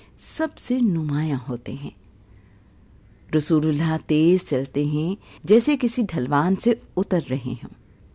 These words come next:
इन जाहिरी खूबियों के साथ बाकमाल अखलाक, सच्चा, मोहतरम, बाउसूल, बाएतमाद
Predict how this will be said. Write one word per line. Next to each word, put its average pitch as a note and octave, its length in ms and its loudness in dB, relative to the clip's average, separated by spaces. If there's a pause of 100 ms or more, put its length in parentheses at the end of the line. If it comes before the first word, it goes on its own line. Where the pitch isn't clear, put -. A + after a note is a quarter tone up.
(480)
इन D3 220 2
जाहिरी C#3+ 520 -4
खूबियों D3 580 -4
के D3+ 180 -6
साथ C#3+ 640 -6 (580)
बाकमाल A3+ 760 4 (100)
अखलाक, - 840 -6 (840)
सच्चा, - 520 -2 (1080)
मोहतरम, F#3+ 720 2 (540)
बाउसूल, G3 1040 2 (320)
बाएतमाद F3+ 1000 2